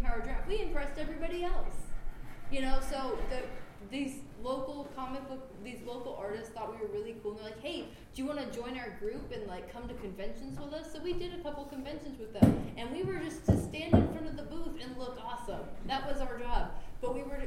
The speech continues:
we were seeing all of these people, you know, with their different setups and people with banners and all this other stuff. And people would do paper banners versus the really nice canvas,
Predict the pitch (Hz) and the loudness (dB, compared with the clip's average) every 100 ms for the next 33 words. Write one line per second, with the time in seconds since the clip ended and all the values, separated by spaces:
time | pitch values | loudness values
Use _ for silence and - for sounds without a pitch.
0 | - 262 - - - 330 269 233 247 240 | 2 8 8 8 0 0 -2 -2 0 0
1 | 233 233 - - 339 - 202 185 - - | 0 -4 -6 -4 -2 -2 -2 2 2 2
2 | - - - 240 233 247 247 254 247 262 | -4 -8 -8 -4 -4 -2 -2 -2 0 0
3 | 262 233 - 269 254 - - - 233 226 | 0 -2 -2 -4 -4 -6 -6 -6 -4 -4
4 | - - - - - 302 311 262 269 - | -4 -6 -8 -6 -2 -2 -2 -2 -4 -2
5 | 247 220 202 185 - 196 220 233 233 - | -2 0 0 0 0 0 0 -2 -2 2
6 | 214 214 214 214 208 - 302 285 254 - | 2 2 0 2 4 6 8 8 8 6
7 | - 320 277 240 233 196 190 196 226 220 | 4 0 0 0 0 0 0 6 8 10
8 | 220 - - - - 214 196 - 294 262 | 8 12 12 12 10 10 12 12 12 10
9 | 262 254 254 - 269 277 | 10 8 6 2 0 -2